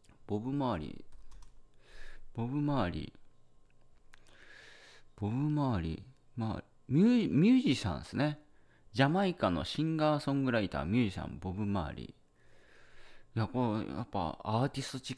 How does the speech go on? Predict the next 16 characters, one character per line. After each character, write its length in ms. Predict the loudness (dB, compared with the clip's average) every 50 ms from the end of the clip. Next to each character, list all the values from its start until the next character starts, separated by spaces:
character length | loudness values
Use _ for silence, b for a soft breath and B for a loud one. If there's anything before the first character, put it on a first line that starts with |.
| -10 -8
ク 80 | -8
っ 40 | -8
す 140 | -8 -8 -6
ね。 460 | -6 -4 -4 -2 -4 -4 -6 -8 -12 -18 -20 -20 -20 -20 -20 b b b b b b b b b b -20 -20 -14 -10 -10
か-、 200 | -8 -8 -8 -10 -12 -14 -12
す 160 | -10 -8 -4
ご 160 | -2 0 0
い 60 | 0
な、 100 | 0 -2
こ 120 | -4 -6 -6
の 80 | -6
感 280 | -6 -6 -6 -6 -6 -6
性 220 | -10 -10 -10 -10
が。 180 | -10 -10 -12 -14 -18 -20 -20 -20 -20 -20 _ -20 -20 -20 -20 -20 -20 -20 -20 -20 -20 -20 -20 -20 -20 -20 -16 -10 -8
う 20 |
ん、 400 | -6 -6 -6 -8 -10 -12 -14 -18